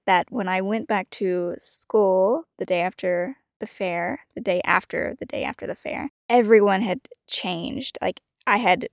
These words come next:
been relatively ignored in school or even liked. Like, I had friends, I had a whole schedule that I liked. School had always been my safe place because at school, people weren't disruptive or crazy,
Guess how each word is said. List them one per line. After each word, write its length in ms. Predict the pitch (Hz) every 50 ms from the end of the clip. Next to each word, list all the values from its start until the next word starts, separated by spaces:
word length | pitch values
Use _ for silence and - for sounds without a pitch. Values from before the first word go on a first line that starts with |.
| 190 196
been 160 | - 208 202
relatively 760 | 190 208 220 247 262 - - 208 208 208 202 190 185 185 - -
ignored 520 | - 185 190 202 185 170 170 175 180 196
in 120 | 214 220 220
school 380 | - - - 208 233 277 302 -
or 140 | 214 196 180
even 420 | - - 254 285 277 226 196 180
liked. 400 | 180 180 185 180 170 240 - - -
Like, 140 | - - -
I 40 |
had 240 | 180 - - 170 160
friends, 580 | - - - 233 226 214 208 202 196 196 180 -
I 400 | 170 165 165 185 185 180 - - _ - - _ -
had 220 | 226 208 160 143
a 60 | 160
whole 160 | - - -
schedule 360 | - - - 226 208 220 208 208
that 120 | - 190
I 60 | 185
liked. 300 | 185 185 190 - - -
School 300 | - - - 269 277 320
had 100 | 285 233
always 260 | 202 180 180 185 226
been 200 | - - 175 196
my 160 | 196 180 185 240
safe 400 | - - 254 247 269 269 - -
place 480 | - - - - - - - - - _ _
because 720 | - 196 170 - - - 202 196 196 190 196 196 - - - _ _
at 160 | - - 196 -
school, 520 | - - - 294 277 254 233 214 202 - -
people 420 | - 240 190 - 190 190 190 190
weren't 440 | 202 185 175 170 170 165 170 - - _ _ _ _
disruptive 540 | - 185 - - 190 170 - - 190 170 165
or 80 | 180 -
crazy, 560 | - - - 214 202 202 - - 160 - -